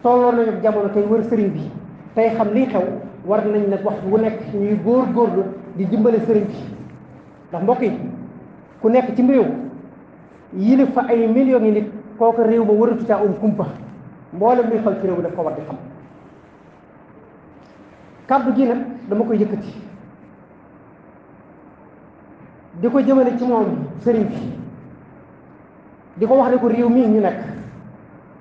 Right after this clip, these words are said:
aajo waruñu sauver ko, réew mii ñu nekk aajo waruñu taxawu ko, réew mii ñu nekk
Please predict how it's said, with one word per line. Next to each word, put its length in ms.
aajo 280
waruñu 340
sauver 300
ko, 80
réew 240
mii 120
ñu 100
nekk 180
aajo 260
waruñu 300
taxawu 260
ko, 1000
réew 180
mii 120
ñu 120
nekk 180